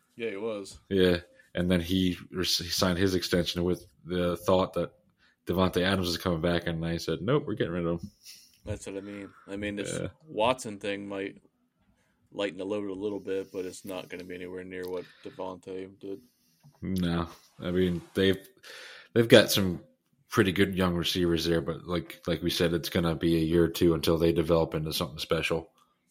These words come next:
Speaker 1: And I don't know if he has the patience to wait around and
Speaker 2: Right.
Speaker 1: watch
Speaker 2: Yeah.
Speaker 1: receivers develop.
Speaker 2: Get, he's at the point in his career where he wants to win now. Like, he's not,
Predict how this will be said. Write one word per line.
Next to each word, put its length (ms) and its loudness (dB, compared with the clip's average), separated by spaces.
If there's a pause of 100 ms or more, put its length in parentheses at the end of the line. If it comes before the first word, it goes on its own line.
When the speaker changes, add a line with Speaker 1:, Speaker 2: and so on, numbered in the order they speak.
(560)
Speaker 1:
And 160 -4
I 80 -4
don't 120 -8
know 60 -6
if 120 -8
he 60 -6
has 140 -6
the 80 -20
patience 480 -12
to 100 -16
wait 200 -8
around 340 -10
and 120 -20 (400)
Speaker 2:
Right. 240 6
Speaker 1:
watch 140 -12 (280)
Speaker 2:
Yeah. 220 2
Speaker 1:
receivers 320 -2
develop. 440 -6 (560)
Speaker 2:
Get, 260 2
he's 220 8
at 160 12
the 60 -2
point 260 2
in 60 0
his 120 4
career 300 6
where 100 8
he 180 4
wants 220 2
to 80 0
win 280 2
now. 360 0
Like, 200 0
he's 260 0
not, 320 2